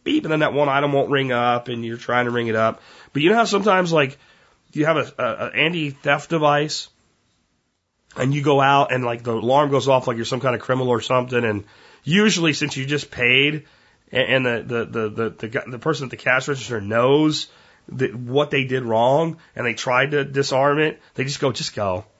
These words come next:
right? Or sometimes they bring it back in, they check the thing, and they fix it again, and they send you back through, right? And what we're get-, ending up with is, with R F I D technology,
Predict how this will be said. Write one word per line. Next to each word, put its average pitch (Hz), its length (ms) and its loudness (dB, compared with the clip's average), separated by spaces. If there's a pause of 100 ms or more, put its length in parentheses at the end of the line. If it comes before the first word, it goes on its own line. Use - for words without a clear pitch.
(140)
right? 110 200 -2 (220)
Or - 80 -2
sometimes 156 320 2
they 131 100 0
bring 135 200 2
it 127 100 -2
back 120 260 -2
in, 131 400 2 (260)
they 120 180 0
check 135 320 -2
the 135 100 -4
thing, 123 500 2
and 117 80 -2
they 107 140 -4 (200)
fix 147 200 -2
it 143 80 -2
again, 123 320 2
and 117 80 -2
they 110 80 0
send 117 260 -4
you 113 60 -6
back 110 200 0
through, 120 180 -4
right? 113 200 0 (300)
And - 540 -8 (720)
what 208 300 2
we're 214 120 4
get-, 180 300 -2
ending 160 260 4
up 247 200 2
with 139 320 4
is, 135 240 4
with 139 120 0
R 165 200 6
F 160 100 -2
I 135 120 2
D 175 180 -2
technology, 117 760 2